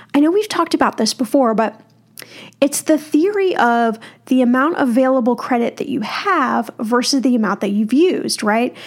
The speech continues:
And your goal is to try and keep your usage under thirty percent on any card. So if, let's say you have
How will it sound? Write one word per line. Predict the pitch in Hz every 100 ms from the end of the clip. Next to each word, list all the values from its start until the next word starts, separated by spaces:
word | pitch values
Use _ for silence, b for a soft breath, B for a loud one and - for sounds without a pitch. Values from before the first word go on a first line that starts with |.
| B B
And | 254 269
your | 262
goal | 214 294 330 349
is | 285 -
to | 254
try | - - 285
and | 294
keep | - 285
your | 285
usage | 240 220 214 247 196
under | - 214 208
thirty | - 220 214 214
percent | 247 - - - - -
on | 233
any | 196 214
card. | - 233 - - - _ _ _ _ _ _ _ -
So | - - - 370 339 240 277 370 B B B B B -
if, | 277 262
let's | 254 294 302
say | 339 330
you | 302 277
have | 240 269 262 269 269 262